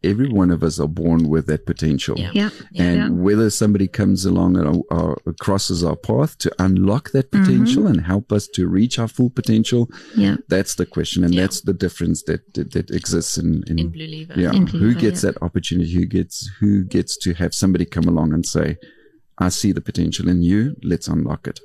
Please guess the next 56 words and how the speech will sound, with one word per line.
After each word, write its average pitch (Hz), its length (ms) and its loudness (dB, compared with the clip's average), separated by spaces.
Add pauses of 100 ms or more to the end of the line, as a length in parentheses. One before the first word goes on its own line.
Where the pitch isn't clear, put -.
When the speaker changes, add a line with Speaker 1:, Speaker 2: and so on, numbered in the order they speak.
Speaker 2:
Yeah. 185 200 -16
Speaker 3:
Mm-hmm. 196 300 4
Speaker 1:
and 104 80 2
Speaker 2:
Yeah. 123 120 2
Speaker 1:
develop 101 360 0
it - 220 -6
further." 71 300 0 (200)
Speaker 3:
Develop - 420 -12
Speaker 2:
Yeah. - 60 -12
Speaker 3:
it. - 140 -16 (180)
Yes. - 220 -2
Speaker 2:
In 226 100 -4
our, 220 140 -2
in 220 80 -6
our 220 140 -2
last 214 280 -4
cohort 214 400 -8
of 185 160 -10
the, 185 180 -8
of 185 120 -14
the 180 80 -8
camp, 185 420 -10
we 180 140 -10
had 185 120 -8
a 180 40 -10
student 190 500 -6
who, 180 240 -6 (480)
uh, 180 140 -4
in 190 60 -6
the 180 100 -4
feedback 190 520 -8
sort 180 160 -10
of 175 100 -10
said - 200 -10
to - 180 -10
us, 175 200 -8
"I 180 100 -8
wish 190 460 -4
that, 180 380 -10 (360)
they 190 80 -2
wish 214 200 -2
that 226 120 -6
they 190 120 -2
had 190 140 -4
done 170 220 -6
this, 170 400 -10 (240)
uh, 165 300 -8
sort 175 180 -8
of 170 80 -10
camp 170 240 -8
when 165 120 -8
they 165 100 -8
were 165 60 -10
in 160 180 -14
high 170 40 -10 (100)
school 302 220 -10